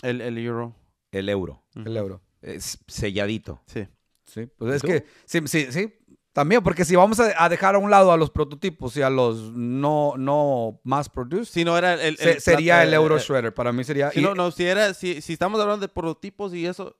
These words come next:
Speaker 1: entonces va a ser el, el, la arma-, armadura, este, plateada del Shredder. Ese, ese es el
Speaker 3: Ese podría ser. Si ya vamos a incluir
Speaker 2: Ok.
Speaker 3: todo,
Speaker 1: Arriba de la
Speaker 3: el
Speaker 1: montaña.
Speaker 3: armador, el ar-
Speaker 2: Entonces, entonces, ¿estamos de acuerdo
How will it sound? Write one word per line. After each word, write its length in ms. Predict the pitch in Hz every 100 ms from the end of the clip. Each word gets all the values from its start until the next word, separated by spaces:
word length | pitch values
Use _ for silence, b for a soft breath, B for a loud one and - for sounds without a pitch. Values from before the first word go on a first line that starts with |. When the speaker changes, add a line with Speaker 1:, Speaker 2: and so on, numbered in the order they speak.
| _ -
Speaker 1:
entonces 300 | 135 151 151
va 60 |
a 40 | 143
ser 160 | 160
el, 340 | 143 123 131 107
el, 400 | 123 120 117 117
la 180 | 120
arma-, 200 | 123 127
armadura, 680 | 131 131 123 123 143 156 143
este, 340 | 143 - 131 120
plateada 500 | 117 117 143 143 139
del 160 | 120 -
Shredder. 360 | 135 117 107
Ese, 220 | 147 - - 160
ese 160 | 160
es 40 | 151
el 260 | 131 113 _ -
Speaker 3:
Ese 200 | 113 147
podría 320 | 131 120 120
ser. 120 | 120
Si 100 | 110
ya 100 | 139
vamos 220 | 175 202 196
a 20 |
incluir 240 | 170 185
Speaker 2:
Ok. 80 | 185
Speaker 3:
todo, 220 | 208 226
Speaker 1:
Arriba 140 | 240 160
de 40 |
la 80 | 151
Speaker 3:
el 60 | 135
Speaker 1:
montaña. 240 | 131 135
Speaker 3:
armador, 300 | 131 143 165
el 120 | 131 131
ar- 40 |
Speaker 2:
Entonces, 260 | 156 170 110
entonces, 320 | 143 160 143
¿estamos 300 | 151 202 226
de 60 | 220
acuerdo 580 | - 208 220 247 247